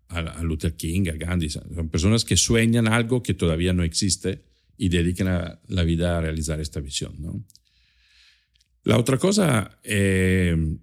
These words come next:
que líderes de estos grupos tienen es una disciplina absolutamente, eh, de hierro, ¿no? Eh, es gente muy militar, claramente, eh,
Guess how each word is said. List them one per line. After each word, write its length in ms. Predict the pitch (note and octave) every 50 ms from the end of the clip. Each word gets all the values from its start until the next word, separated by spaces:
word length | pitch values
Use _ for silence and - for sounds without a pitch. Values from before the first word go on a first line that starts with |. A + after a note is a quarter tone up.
| _ _ _ _ _ - - - _ _ _ _ _ _ _ _ _ _ _ _ _ _
que 120 | - A2+ G2+
líderes 360 | F#2+ A2 A#2 B2 B2+ A#2+ G#2
de 80 | G2
estos 280 | G2 - - A2 G#2 G2
grupos 760 | F#2 - A2 G#2 - A2+ A2 A2+ A2 A2 G#2 G2 - - -
tienen 420 | - B2 B2 C3+ D3 D#3+ D3 C3 B2 -
es 360 | G2+ G2 F#2+ F#2 F#2 F2 -
una 220 | - G#2 F#2+ F#2+
disciplina 680 | F2 E2+ E2 - F#2+ F2 - F2+ F2+ F#2+ G#2 G2 F2+ E2+
absolutamente, 1500 | E2 - D#2+ E2 - - - F2 F2 D#2+ - - E2+ E2 E2 E2 D#2+ D#2+ D#2 - - F2+ E2+ E2 D#2+ D#2+ D#2 D2+ D2 D2+ - _ _ _ _ _ _ _ _ _ _ _ _ _ _ _ _ _ _
eh, 220 | E2+ D#2+ D#2 D#2
de 160 | D2+ E2+ E2
hierro, 420 | E2 E2 D#2 C#2+ C#2 - - - _ _ _ - _
¿no? 360 | E2 E2 F2 G2 G2+ F2+ - _ _
Eh, 420 | - E2+ D#2+ D#2+ D#2 D#2 D2 C#2+ C#2+ D2 D#2 D#2+ - _ _ _ _
es 240 | - F2+ E2+ - -
gente 640 | - F2 E2+ D#2+ E2 - G2 F#2 F#2 F2+ F2+ F2+ E2+ -
muy 180 | G#2+ G#2 G#2 G#2
militar, 580 | A2 A2+ A2 A#2+ A2+ - - - - - _ _ _
claramente, 680 | _ - E2 D#2+ D#2 D#2+ E2 D#2 D2 C#2+ - F#2 F#2 - -
eh, 400 | E2 E2+ D#2+ D#2+ E2 - - -